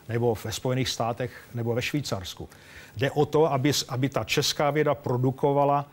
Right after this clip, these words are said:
tyto balíčky, tyto balíčky intelektuální, eh, nebo s-, duševního vlastnictví, tak, které mají komerční hodnotu. A to je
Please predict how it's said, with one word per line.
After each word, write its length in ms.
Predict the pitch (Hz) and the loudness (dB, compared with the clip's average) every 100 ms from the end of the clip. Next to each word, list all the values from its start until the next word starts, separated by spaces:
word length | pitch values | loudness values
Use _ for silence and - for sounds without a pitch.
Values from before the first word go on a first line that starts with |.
| - | -4
tyto 260 | 147 - 147 | -2 2 2
balíčky, 600 | 117 104 92 - - 131 - - | 0 -2 -4 -6 -6 -8 -8 -6
tyto 200 | 123 120 | -4 0
balíčky 360 | 120 127 - | 0 0 -2
intelektuální, 880 | 120 131 131 131 131 131 131 135 123 - - - - - 104 101 | -2 0 0 -2 -2 -2 -2 -2 -2 -6 -20 -20 -20 -12 -10 -8
eh, 40 | 107 | -6
nebo 280 | 107 107 85 80 - | -6 -6 -8 -12 -14
s-, 180 | - 110 87 - - - - - | -14 -14 -16 -20 -20 -20 -20 -8
duševního 460 | 113 - 156 139 113 | -4 0 2 2 -2
vlastnictví, 600 | 87 - 107 - - 139 | -6 -8 -8 -8 -6 -8
tak, 280 | - 113 - - - - - - | -8 -10 -12 -20 -20 -20 -20 -20
které 460 | - - 139 151 147 | -4 0 4 4 2
mají 320 | 131 120 135 139 | 0 0 0 2
komerční 600 | 151 143 143 - 165 135 | 2 2 0 0 -2 -2
hodnotu. 500 | 143 135 123 - 78 _ - | -2 -4 -6 -8 -16 _ -16
A 100 | - - - | -16 -10 0
to 140 | 143 | 4
je 260 | 151 147 | 4 2